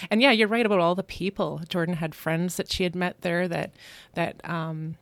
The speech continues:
helped her get, get her stuff out s-, of her old place safely. And, um, she, you know, Justin's colleague, you know, that kind of a, a buddy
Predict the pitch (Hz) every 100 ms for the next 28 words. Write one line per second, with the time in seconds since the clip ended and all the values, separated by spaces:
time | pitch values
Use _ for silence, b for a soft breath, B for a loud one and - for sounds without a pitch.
0 | - - 185 - 165 190 - 185 185 180
1 | - 190 - 190 196 - - 190 - 190
2 | - 190 - 196 180 - 190 196 - 190
3 | 180 180 B B B B - 180 175 170
4 | 165 165 - b b - 180 175 165 165
5 | 170 165 190 - 175 160 180 175 170 185
6 | 175 180 170 - 180 185 185 156 147 -
7 | - _ _ 214 - - - - 185 175
8 | 175 175 165 180 - - 170 190 175 165
9 | 156 160 175 175 165 165